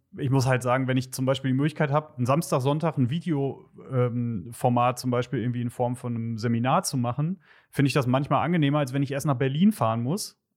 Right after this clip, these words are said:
um da irgendwie das Gleiche zu machen.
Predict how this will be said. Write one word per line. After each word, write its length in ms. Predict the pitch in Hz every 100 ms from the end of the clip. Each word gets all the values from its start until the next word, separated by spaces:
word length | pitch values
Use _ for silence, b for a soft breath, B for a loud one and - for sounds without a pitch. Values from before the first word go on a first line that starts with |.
| _
um 380 | 143 139 139 -
da 380 | 131 135 151 160
irgendwie 520 | 147 151 135 135 135 127
das 160 | 123
Gleiche 320 | 156 180 180
zu 120 | 120 113
machen. 300 | 98 101